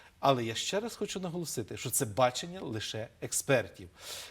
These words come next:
Крім того, закладається мотивація,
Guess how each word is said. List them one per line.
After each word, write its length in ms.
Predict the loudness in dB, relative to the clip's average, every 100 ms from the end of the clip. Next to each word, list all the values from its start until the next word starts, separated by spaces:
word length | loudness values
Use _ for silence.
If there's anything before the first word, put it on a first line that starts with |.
| -8 -2
Крім 240 | 0 0
того, 460 | 4 4 4 -2 -4
закладається 760 | -4 -4 -2 -2 -2 -2 -2 -4
мотивація, 840 | -4 -4 -2 -2 -2 0 0 -2